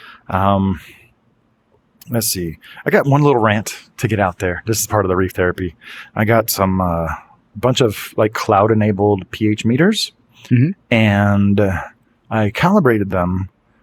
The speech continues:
Speaker 1: with a supplied calibration solution, then compared them to my Hanna Halo Blue, I think, or just Halo P H pen, my Bluetooth one. And that one is just so fast, and it's just kinda my baseline, and it can do,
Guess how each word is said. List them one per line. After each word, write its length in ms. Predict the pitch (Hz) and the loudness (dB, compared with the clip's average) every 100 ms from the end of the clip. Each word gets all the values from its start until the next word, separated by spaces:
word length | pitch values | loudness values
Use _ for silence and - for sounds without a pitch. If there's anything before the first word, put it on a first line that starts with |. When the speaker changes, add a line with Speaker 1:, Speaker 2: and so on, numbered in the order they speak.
| _ | _
Speaker 1:
with 220 | 120 110 | 0 2
a 80 | 107 | -2
supplied 1000 | - - 107 - 135 165 151 104 92 - _ _ _ _ _ _ | -6 -6 -6 0 2 4 4 2 -4 -10 _ _ _ _ _ _
calibration 640 | - 120 110 131 160 127 | -2 0 2 2 0 -4
solution, 680 | 104 98 90 90 98 104 113 - _ _ _ | -4 -4 -4 -4 -4 -6 -6 -14 _ _ _
then 160 | 107 107 | -4 -4
compared 440 | 104 92 117 110 | -4 -2 2 2
them 140 | 101 104 | 0 -2
to 280 | - 110 104 | 0 0 2
my 240 | 98 95 | 0 0
Hanna 720 | 87 123 127 117 104 98 95 - | -2 0 2 2 2 2 2 0
Halo 320 | - 120 113 98 | 0 2 2 2
Blue, 340 | 101 156 214 - _ - - _ | 2 0 0 -10 _ -20 -20 _
I 60 | 87 | -10
think, 160 | 139 104 | -6 -4
or 100 | 104 | -2
just 180 | 101 | -4
Halo 440 | - 120 131 131 127 | -2 2 4 4 2
P 180 | - 120 | 2 0
H 260 | 123 - - | 0 -4 -8
pen, 240 | - 120 147 | -2 0 2
my 140 | 104 | 0
Bluetooth 540 | 92 92 107 120 139 151 | -2 -2 -2 0 -4 0
one. 240 | 151 160 - - - - - | 0 0 -6 -20 -20 -18 -4
And 200 | 98 101 | 0 2
that 180 | 170 | 2
one 140 | 156 120 | 2 0
is 80 | - | -4
just 280 | 104 - | -6 -6
so 220 | - 120 135 | 0 2 2
fast, 560 | 113 101 98 95 - - | 2 2 2 -2 -8 -6
and 180 | 104 | -4
it's 120 | 104 - | -4 -4
just 260 | - - | -4 -4
kinda 180 | - 123 | -2 0
my 120 | 98 | 0
baseline, 680 | 82 110 107 104 98 98 95 | 0 0 0 0 0 2 0
and 100 | 95 | -2
it 40 | |
can 100 | - | 0
do, 100 | 113 | 0